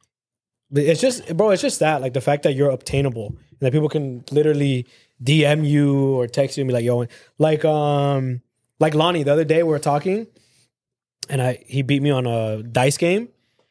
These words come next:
and he's like, "Oh, if I beat you, I get the Boba Fett tee." So he's getting the Boba Fett tee for free. But even, like, I remember we were talking and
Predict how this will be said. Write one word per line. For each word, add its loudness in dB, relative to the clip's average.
and 2
he's 2
like, 0
"Oh, 2
if -2
I 2
beat -2
you, 4
I -2
get -2
the -2
Boba 0
Fett -4
tee." -8
So -4
he's 0
getting 2
the 0
Boba 2
Fett 0
tee -2
for -8
free. -2
But 2
even, 0
like, 0
I 0
remember 2
we 2
were 0
talking 0
and -8